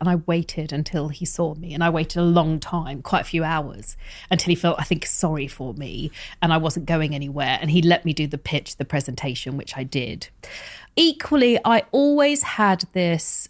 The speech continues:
um, feeling that, you know, what's the worst that can happen? And the worst that can happen is he didn't take the package and he slung me out. But the best that could happen is he saw me and he took the package. So I always looked on the bright side.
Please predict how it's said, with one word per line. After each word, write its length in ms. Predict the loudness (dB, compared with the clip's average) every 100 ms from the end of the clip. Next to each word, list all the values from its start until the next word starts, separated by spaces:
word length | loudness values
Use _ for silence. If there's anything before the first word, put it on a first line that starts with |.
| _
um, 460 | 2 4 4 0 -2 -6
feeling 640 | -6 0 2 4 4 4
that, 160 | 2 2
you 80 | 2
know, 100 | 4
what's 220 | 2 2
the 80 | 2
worst 300 | 4 4 2
that 140 | 0
can 100 | -2
happen? 400 | -2 -2 -6 -4 4
And 100 | 6
the 40 |
worst 280 | 8 6 6
that 100 | 2
can 100 | 2
happen 420 | 2 2 -2 -6 0
is 80 | 2
he 60 |
didn't 200 | 2 2
take 160 | 0 -2
the 80 | -2
package 420 | -4 -2 -4 -4 -2
and 80 |
he 60 | 0
slung 280 | 2 0 0
me 140 | -4
out. 320 | -8 -12 -14 -14 -14 -10 -2
But 100 | 2
the 60 | 4
best 320 | 6 6 4
that 80 | 2
could 120 | 2
happen 380 | 2 0 0 -4
is 220 | -2 -4
he 120 | -2 0
saw 320 | 4 6 6
me 160 | 4
and 80 | 4
he 80 | 0
took 240 | 0 -2
the 80 | -2
package. 380 | -2 -2 -4 -6
So 100 | 2
I 20 |
always 220 | 2 4
looked 360 | 4 4 2 2
on 140 | 4
the 60 | 2
bright 360 | 2 2 2 0
side. 440 | -6 -8 -10 -16